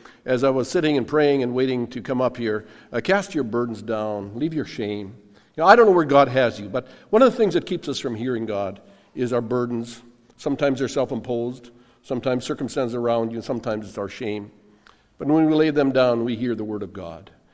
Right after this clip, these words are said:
We hear God speaking, and that's my desire here today, that the words that are, are shared here tonight or this morning, that they will reflect more of God's grace and less of ourselves.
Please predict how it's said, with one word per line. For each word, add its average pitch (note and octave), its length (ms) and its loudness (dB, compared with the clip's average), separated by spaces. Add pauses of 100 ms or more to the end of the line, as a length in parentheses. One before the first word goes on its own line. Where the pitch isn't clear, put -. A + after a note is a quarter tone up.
(200)
We D#3+ 140 0
hear D#3+ 140 2
God C#3 320 2
speaking, G2+ 500 -10
and G#2 100 -4
that's F3+ 220 -2
my D#3+ 140 4
desire B2+ 340 0
here G#2 140 -6
today, F#2+ 420 -8 (400)
that C3 400 4
the B2 120 -4
words F3 500 6
that C#3 160 0
are, B2 100 -2 (260)
are A#2+ 120 0
shared D#3 300 2
here C3+ 100 0
tonight A#2 480 -2
or A#2+ 100 0
this A#2 180 -8
morning, G#2+ 380 -2 (420)
that C3 300 0
they C#3+ 120 2
will C3 280 2
reflect D3 680 -4 (320)
more F3 280 4
of F3 120 0
God's D3+ 260 0
grace A2+ 580 -4
and G#2+ 200 -6
less G#2 160 -6
of G#2 100 -10
ourselves. G2 800 -12